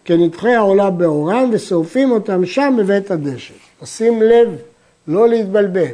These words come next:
עולה, עולה כולה כליל, אבל היא עולה כולה כליל על המזבח, אבל החטאות הנשרפות, רק ההימורים עולים על המזבח,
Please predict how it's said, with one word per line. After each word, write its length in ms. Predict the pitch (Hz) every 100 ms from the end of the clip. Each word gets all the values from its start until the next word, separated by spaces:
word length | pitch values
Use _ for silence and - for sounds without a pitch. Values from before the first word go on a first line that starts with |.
| - _ _ _
עולה, 580 | - 180 196 226 262 262
עולה 420 | 185 180 220 247 240
כולה 300 | 202 196 220
כליל, 500 | 220 208 233 247 165 - -
אבל 200 | 143 180
היא 80 | 185
עולה 260 | 180 220 240 233
כולה 260 | 202 226
כליל 340 | 233 214 233 233
על 100 | 208
המזבח, 920 | 196 170 160 165 269 277 151 - - _ _ _ _ -
אבל 220 | 170 175
החטאות 560 | 170 180 170 196 247 247
הנשרפות, 880 | 214 208 - 202 196 240 277 262 196
רק 280 | 220 269 269
ההימורים 580 | 247 226 226 247 330
עולים 260 | 311 247 220
על 100 | 190
המזבח, 600 | 165 151 139 135 117 95